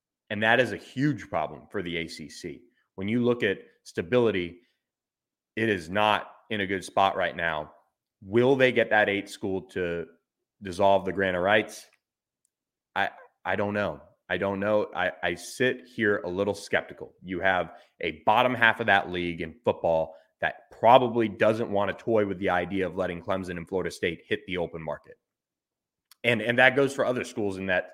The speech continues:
wandering seven. They don't want to sit there and see them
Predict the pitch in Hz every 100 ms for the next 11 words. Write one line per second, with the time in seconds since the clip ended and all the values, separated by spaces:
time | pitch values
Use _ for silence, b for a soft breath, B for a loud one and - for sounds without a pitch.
0 | b b b - 101 110 104 92 85 -
1 | 107 92 80 78 _ _ _ _ _ _
2 | _ 101 117 123 104 104 120 104 - 117
3 | - 98 95 90 85 - 113 98 95 87